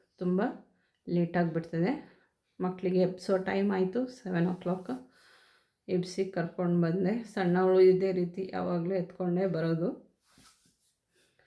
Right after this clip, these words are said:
ಅದೇ ರಜಾ ದಿನ ಆದರೆ ಅವ್ರು ಎದ್ದು ಬರ್ತಾರೆ. ಹ್ಮ್, ಸ್ಕೂಲ್ ಇರುವಾಗ ಈ ರೀತಿ ಎಬ್ಸಿದ್ರು ಅವರಿಗೂ ಮೂಡ್ ಆಫ್ ಆಗಲ್ಲ.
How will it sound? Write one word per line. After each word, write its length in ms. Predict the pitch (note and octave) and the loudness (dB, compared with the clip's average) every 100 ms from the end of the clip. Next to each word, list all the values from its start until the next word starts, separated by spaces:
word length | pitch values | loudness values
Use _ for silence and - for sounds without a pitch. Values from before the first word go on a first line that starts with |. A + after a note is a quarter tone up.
| _ _ | _ _
ಅದೇ 180 | G#3 F#3 | 4 6
ರಜಾ 280 | F#3+ F3+ A3 | 6 4 2
ದಿನ 200 | A#3 A3+ | 0 0
ಆದರೆ 260 | A3 G#3+ A#3 | 0 2 2
ಅವ್ರು 260 | A3 G#3+ G3 | 2 0 0
ಎದ್ದು 260 | F#3 F#3 | 0 0
ಬರ್ತಾರೆ. 680 | F#3 F#3 F#3 F#3 A#3 E4+ - _ _ _ _ _ | 0 0 -2 -2 -2 -4 -12 _ _ _ _ _
ಹ್ಮ್, 440 | B3 A3 G#3 F#3+ G3+ - | -6 -4 -2 -4 -6 -10
ಸ್ಕೂಲ್ 360 | - - B3 A3+ | -16 -2 2 4
ಇರುವಾಗ 320 | G3 G3 G3 | 4 4 4
ಈ 220 | A3 F#3+ | 2 4
ರೀತಿ 260 | F#3 F#3 F#3 | 2 0 0
ಎಬ್ಸಿದ್ರು 640 | F3 E3+ E3+ - F#3+ F#3+ | 0 0 -4 -6 -4 0
ಅವರಿಗೂ 380 | F3 E3+ F#3+ G3 | 2 4 2 2
ಮೂಡ್ 240 | F3+ F3 | 2 2
ಆಫ್ 200 | F3+ F3+ | 2 0
ಆಗಲ್ಲ. 280 | F#3 F3+ | 0 2